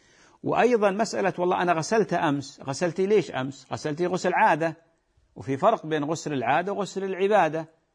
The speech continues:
يعني أفترض لو أن امرأة حائض اغتسلت، ما زالت في الحيض، اغتسلت مثلًا الظهر غسل تنظف،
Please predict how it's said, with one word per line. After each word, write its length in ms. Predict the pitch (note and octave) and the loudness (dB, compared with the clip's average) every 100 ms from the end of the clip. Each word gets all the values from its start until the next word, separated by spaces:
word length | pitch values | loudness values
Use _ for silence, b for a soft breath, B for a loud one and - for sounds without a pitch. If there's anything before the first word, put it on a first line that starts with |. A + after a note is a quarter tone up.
| _ _ _ | _ _ _
يعني 300 | - B2 D#3+ | -6 -2 -2
أفترض 360 | F3+ - F3 E3 | -2 -2 -2 0
لو 160 | E3 F#3 | 0 0
أن 140 | F3 | -2
امرأة 320 | E3+ G3 G3+ | 0 2 2
حائض 460 | D3+ F#3+ C3+ B2+ D3+ - _ _ _ - | 2 2 2 0 -4 -10 _ _ _ -10
اغتسلت، 640 | C#3 B2+ G#3 - F#3 G3 G3+ _ G#3 | -10 -4 -4 0 0 0 -2 _ -8
ما 220 | D#3 F#3 | 0 0
زالت 280 | F#3 F3+ D#3+ | 2 2 0
في 80 | F3 | -4
الحيض، 320 | C3+ D3 F#2 - _ _ - | 0 0 0 -6 _ _ -6
اغتسلت 640 | F3 D3 A#3 G#3 G3 G#3 A3 | -4 0 0 2 2 2 0
مثلًا 600 | G3 E3 F#3+ G#3+ C4+ - | -2 0 0 0 -6 -6
الظهر 380 | F#3 G3+ A#2+ - _ _ _ _ _ _ _ _ _ _ b - | 0 2 2 0 _ _ _ _ _ _ _ _ _ _ b -16
غسل 340 | D#3+ G#3 - F#3+ | -4 -2 -2 -2
تنظف، 640 | E3+ F3+ C3 A2+ - _ | 0 0 0 -4 -8 _